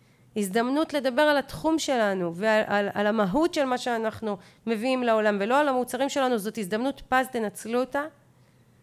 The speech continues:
ואז יהיה מקום למכירה עוד מעט. אני כרגע לא מחפשת גימיקים ולא שום דבר. מה עשיתי עד עכשיו?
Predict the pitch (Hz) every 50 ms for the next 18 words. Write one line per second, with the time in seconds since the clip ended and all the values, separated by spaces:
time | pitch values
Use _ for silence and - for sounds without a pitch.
0 | _ _ _ - 185 233 - - 277 262 269 269 269 277 262 233 - 262 262 269
1 | 262 247 214 - - 233 214 226 269 294 - 220 226 196 190 190 170 165 170 165
2 | - _ - - _ _ _ _ _ _ _ _ _ _ _ _ _ - - -
3 | 208 220 262 262 - 285 262 269 262 254 277 277 269 269 247 247 240 - 247 -
4 | 277 262 269 277 262 220 208 254 262 262 262 262 - 269 262 254 247 254 247 -
5 | 277 277 269 247 233 233 226 240 277 294 294 - 294 247 - 277 269 247 - -
6 | - - 285 285 311 339